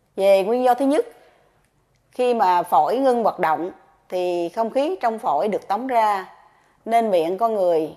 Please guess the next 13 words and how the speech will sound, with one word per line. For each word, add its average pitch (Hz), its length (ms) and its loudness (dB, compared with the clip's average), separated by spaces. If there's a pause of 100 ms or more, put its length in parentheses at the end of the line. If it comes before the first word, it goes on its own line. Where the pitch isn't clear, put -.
(120)
phải 190 180 -6
hả 175 240 -6
ra 214 340 0
rồi 165 160 -4
ngậm 156 220 -8
lại, 151 380 -6 (320)
gọi 190 180 -4
là 185 120 -4
ngáp. 180 320 -6 (1120)
Nguyên 247 180 -4
do 254 120 4
thứ 269 140 -2
hai, 233 480 -4